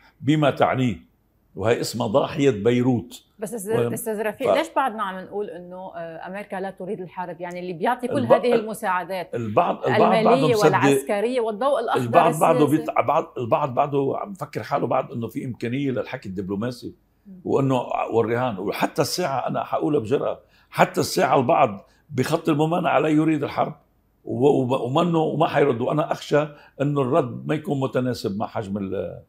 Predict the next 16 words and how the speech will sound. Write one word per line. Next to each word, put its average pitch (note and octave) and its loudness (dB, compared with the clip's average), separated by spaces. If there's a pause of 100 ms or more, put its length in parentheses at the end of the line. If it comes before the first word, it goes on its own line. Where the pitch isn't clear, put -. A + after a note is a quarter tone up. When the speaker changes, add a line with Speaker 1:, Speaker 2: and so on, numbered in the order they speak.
(440)
Speaker 1:
في F#3+ 2
Speaker 2:
معقولة D#3+ 4
Speaker 1:
تحدي، B2+ 6
Speaker 2:
هذه، A#2 2
يعني - -8
Speaker 1:
حدي، B2+ 0
Speaker 2:
معقول؟ B2+ 0
Speaker 1:
تحدي B2 2
كبير B2+ 2
لما C3 0
تعنيه B2 -2
إيران C3 4 (460)
بقيادتها C#3+ 4
وغيره C#3 4
أن C3 0
يقتل A2+ 2